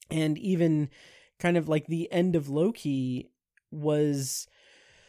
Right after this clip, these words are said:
what I felt was, like, a big, um, harbinger for what's to come in the M C U. And I was very excited about that.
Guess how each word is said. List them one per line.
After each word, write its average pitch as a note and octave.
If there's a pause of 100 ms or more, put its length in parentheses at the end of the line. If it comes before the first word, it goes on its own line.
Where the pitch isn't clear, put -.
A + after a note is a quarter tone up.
(180)
what D3+
I D4+
felt D3+
was, D3
like, C#3
a C#3+
big, D3+ (300)
um, C3+ (1400)
harbinger G3+
for D3+ (260)
what's D#3+
to -
come C#3
in C#3+
the C#3
M C3
C C3
U. C3 (320)
And D3+
I D3+
was C#3
very D#3
excited C3
about A#2+
that. B2